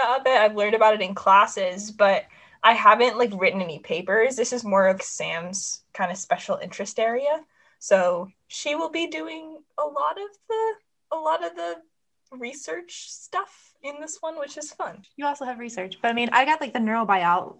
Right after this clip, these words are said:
Speaker 2: like,
Speaker 1: Yeah.
Speaker 2: neurobiological part.
Speaker 1: I have really general stuff, and Sam has the more, like,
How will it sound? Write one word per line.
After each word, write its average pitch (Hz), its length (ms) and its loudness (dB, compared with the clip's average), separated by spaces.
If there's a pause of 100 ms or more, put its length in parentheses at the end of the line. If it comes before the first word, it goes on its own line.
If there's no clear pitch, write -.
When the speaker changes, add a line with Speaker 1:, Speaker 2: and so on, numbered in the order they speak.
(100)
Speaker 2:
like, 170 220 -4 (120)
Speaker 1:
Yeah. 170 80 -4
Speaker 2:
neurobiological - 1120 -2
part. 240 360 4 (360)
Speaker 1:
I 302 120 10
have 427 180 8
really 427 300 6
general 190 480 4
stuff, - 760 0 (340)
and 196 280 0
Sam 196 380 2
has 196 280 -6
the 190 120 -10
more, 175 260 -4
like, 175 480 -6